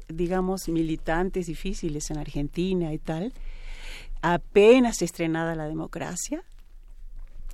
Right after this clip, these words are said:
em, Citarrosa, que asistió al, a la, a grabación del disco de Los Montoneros.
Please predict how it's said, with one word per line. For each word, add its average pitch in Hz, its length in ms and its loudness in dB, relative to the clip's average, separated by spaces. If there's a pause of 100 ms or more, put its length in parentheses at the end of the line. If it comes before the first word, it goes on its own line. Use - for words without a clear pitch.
(200)
em, 165 800 0 (760)
Citarrosa, 220 680 2
que 214 100 -4
asistió 196 640 -2
al, 165 440 -2
a - 120 -8
la, 151 360 -6 (240)
a 165 60 -2
grabación 165 640 -2
del 165 160 -4
disco 175 260 -6
de 180 80 -4
Los 165 140 -6
Montoneros. 170 720 -6